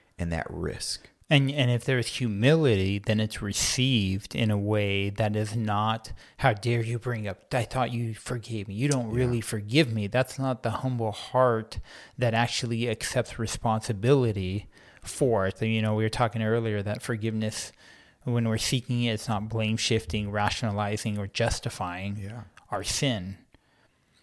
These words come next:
Speaker 2: And, and that takes a humble heart to accept all of it, including whatever comes with it. That's part of the consequences of, "Okay, I'm willing to accept, if there are any,
Speaker 1: Mm-hmm.
Speaker 2: I'm willing to accept e-, your dem-, you know,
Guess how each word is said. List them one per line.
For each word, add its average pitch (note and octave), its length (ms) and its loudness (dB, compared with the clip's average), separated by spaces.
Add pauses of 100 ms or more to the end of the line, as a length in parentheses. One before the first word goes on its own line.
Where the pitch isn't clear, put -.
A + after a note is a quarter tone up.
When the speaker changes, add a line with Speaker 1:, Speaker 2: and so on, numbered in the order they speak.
(140)
Speaker 2:
And, A2+ 240 0
and A#2 300 0
that A#2+ 220 2
takes - 320 -2
a A#2+ 60 0
humble A2+ 380 0
heart - 540 2
to A#2 220 -2
accept - 560 -2
all G#2 240 0
of G2 120 -4
it, G2+ 240 -2
including A2 760 -2
whatever G#2+ 340 2
comes B2 400 -4
with A2+ 240 0
it. F2+ 100 -10
That's G#2 260 -6
part G2+ 340 -4
of A2 140 -4
the A#2+ 80 0
consequences G#2+ 760 -4
of, G#2 180 -2
"Okay, B2+ 320 0
I'm A#2 460 -2
willing D#3+ 480 4
to B2+ 220 0
accept, - 640 0
if C3 200 0
there B2+ 200 2
are C3 280 6
any, G#2+ 400 2 (220)
Speaker 1:
Mm-hmm. F#2+ 200 -4
Speaker 2:
I'm A2+ 160 2
willing C#3 300 4
to C3 220 0
accept - 680 0 (120)
e-, B2+ 280 2
your A#2 160 0
dem-, A2 360 -2
you C3 200 2
know, A2 320 -2